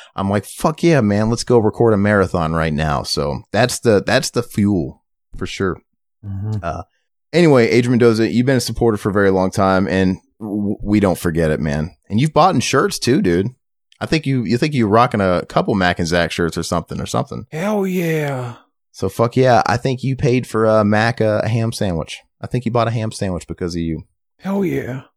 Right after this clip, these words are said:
Speaker 1: So appreciate you, man. And lastly, we're gonna leave off with a comment you posted for our Friday the thirteenth, uh, remake commentary that featured Josh James of the R-Rated Horror Channel. Uh, Adrian, you states, "Josh and I have one thing in common. We both ventured out to buy porn.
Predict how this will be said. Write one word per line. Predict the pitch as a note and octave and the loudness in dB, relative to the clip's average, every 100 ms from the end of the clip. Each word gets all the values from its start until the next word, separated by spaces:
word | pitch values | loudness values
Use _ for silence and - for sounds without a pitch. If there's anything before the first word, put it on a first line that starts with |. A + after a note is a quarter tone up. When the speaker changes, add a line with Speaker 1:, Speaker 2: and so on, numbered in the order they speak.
| _ | _
Speaker 1:
So | - F#2+ F2 - _ - | -4 -2 -2 -4 _ -4
appreciate | D3+ - A#2 G2 | -2 2 2 2
you, | G2 | 0
man. | G2 G2 | 0 0
And | A2 | 2
lastly, | B2+ C#3+ - | 2 2 0
we're | A2 A2 | 0 0
gonna | G#2+ F2+ | -2 -2
leave | G#2+ G#2+ | -2 0
off | G#2 G2+ - | 2 2 0
with | F2+ | -4
a | |
comment | F#2 F#2+ F#2 - | -4 -2 -2 -2
you | F#2 | -2
posted | G2 F#2+ F2+ | -2 -2 -4
for | - E2+ | -2 -2
our | |
Friday | E2 - G2+ F#2+ | -2 -2 -2 0
the | F2+ | -2
thirteenth, | - G2 - - C#3 - - _ - _ - | -2 -2 -2 -4 -4 -6 -14 _ -20 _ -4
uh, | E2 | -2
remake | F2 D#3 D3 F#2 - - _ - | 0 0 0 -4 -8 -20 _ -6
commentary | F2+ E2 D2+ E2+ D#2 | -2 -2 -2 0 0
that | - | -2
featured | - D#2 D#2 | -6 -6 -4
Josh | D2 C2+ - | -2 -2 -2
James | D2+ C#2+ C#2+ | -4 -4 -4
of | D2+ | -2
the | D#2 | 0
R-Rated | D2 D2+ D2+ F2 | 0 -2 -2 0
Horror | G2 B2 | 0 0
Channel. | B2+ A#2+ A#2+ - - - - - | 0 0 -2 -6 -20 -20 -20 -6
Uh, | - B2+ A#2+ | 0 2 2
Adrian, | C3+ C3 C#3+ C3 | 2 2 2 2
you | C3 | 0
states, | C3 - C3+ - - A2 | -2 0 0 -2 -8 -6
"Josh | A#2 C#3 D#3 | 0 2 2
and | C3+ | 2
I | A2+ A2+ | 2 2
have | G#2+ | 0
one | G2 F2 E2 | 0 0 0
thing | F2+ E2+ | -2 -2
in | D#2+ | -2
common. | A#2 A2+ G#2 D#2+ B1+ - | 0 0 0 -2 -4 -6
We | F#2 | -4
both | F2+ F2 F#2+ | 0 0 0
ventured | - F2 - - | -2 -2 -2 -2
out | C#2 - | -4 -6
to | D#2 | -6
buy | B1+ B1 | -6 -8
porn. | - A#2 A2 C#2 | -6 -2 -2 -2